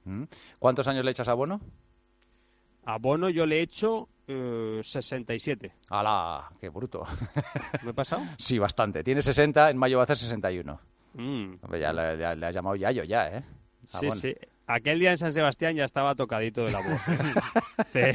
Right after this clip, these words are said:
Speaker 2: te, te he de, no, no como nuestro hermano Josi,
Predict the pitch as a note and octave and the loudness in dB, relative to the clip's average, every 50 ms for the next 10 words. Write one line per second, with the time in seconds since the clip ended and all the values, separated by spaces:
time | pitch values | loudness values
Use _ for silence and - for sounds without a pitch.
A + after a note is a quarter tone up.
0 | - - - - - - F3+ E3 - C3+ G2+ - E3+ C#3+ C#3 D#3 E3 E3+ E3+ D#3 | 2 -2 -8 0 4 6 6 6 6 2 0 2 4 6 6 6 6 8 6 6
1 | D3 E3+ G3+ A3 - E3 E3 F#3 - - - - F#3 G#3 - - D#3+ F3 F#3 G#3+ | 6 8 8 8 10 8 6 4 -2 -8 -8 -8 -8 -6 0 2 2 4 6 6
2 | G#3 G3+ G3 G3 F3 - G3 F#3+ F#3 F3+ F3+ F3+ F3+ F3+ F3 F#3 G3+ F3+ - - | 6 8 8 6 6 6 4 4 4 4 4 4 4 4 6 6 6 6 6 2
3 | F#3+ G#3 | 0 0